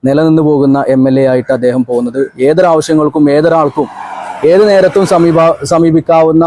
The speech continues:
ഒരു എം എൽ എ ആയിട്ടാണ് വണ്ടൂരിലെ എം എൽ എ എ പി അനിൽകുമാർ മുന്നോട്ട് അദ്ദേഹത്തിൻ്റെ വികസനങ്ങളെല്ലാം മുന്നോട്ട് വലിയ വലിയ പദ്ധതികളുമായിട്ട് അദ്ദേഹം മുന്നോട്ട് പോകുന്നത്. അതിനൊക്കെ തുരങ്കം വെക്കുന്ന രൂപത്തിലാണ് കഴിഞ്ഞ ദിവസം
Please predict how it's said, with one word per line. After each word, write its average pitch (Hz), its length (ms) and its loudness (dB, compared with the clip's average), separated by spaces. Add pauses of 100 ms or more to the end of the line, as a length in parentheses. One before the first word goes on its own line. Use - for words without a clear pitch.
ഒരു 156 140 0
എം 147 140 4
എൽ 147 140 0
എ - 100 2
ആയിട്ടാണ് 139 500 -2
വണ്ടൂരിലെ 135 420 0
എം 127 120 -2
എൽ 131 120 0
എ - 80 2
എ 120 80 -10
പി 131 120 -4
അനിൽകുമാർ 123 480 -4 (540)
മുന്നോട്ട് 127 420 0 (120)
അദ്ദേഹത്തിൻ്റെ 135 480 0
വികസനങ്ങളെല്ലാം 139 920 0 (420)
മുന്നോട്ട് 135 420 -2
വലിയ 139 260 2
വലിയ 143 200 2 (120)
പദ്ധതികളുമായിട്ട് 135 800 -2
അദ്ദേഹം 131 300 0
മുന്നോട്ട് 123 340 -2
പോകുന്നത്. 117 300 -4 (480)
അതിനൊക്കെ 165 420 0
തുരങ്കം 165 380 2
വെക്കുന്ന 160 340 0
രൂപത്തിലാണ് 139 540 0 (140)
കഴിഞ്ഞ 135 280 -2
ദിവസം 143 300 -2